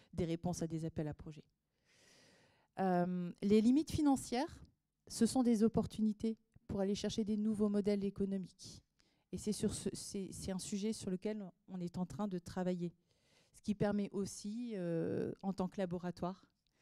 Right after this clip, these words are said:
de pouvoir, euh, être un peu martyr, mais dans le sens mécanique, hein. Euh, on, on sert de martyr, on ouvre la brèche, et puis après, les autres villes, les autres univ-, pour vous, les autres universités,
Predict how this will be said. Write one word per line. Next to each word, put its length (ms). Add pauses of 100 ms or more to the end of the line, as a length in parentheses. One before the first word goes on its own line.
(520)
de 140
pouvoir, 520
euh, 760 (640)
être 200
un 60
peu 400
martyr, 460
mais 120
dans 100
le 60
sens 260
mécanique, 500
hein. 140 (140)
Euh, 680 (540)
on, 220
on 80
sert 180
de 100
martyr, 560 (180)
on 180
ouvre 260
la 100
brèche, 400
et 60
puis 160
après, 400 (300)
les 240
autres 160
villes, 360
les 280
autres 200
univ-, 800
pour 140
vous, 140
les 180
autres 180
universités, 680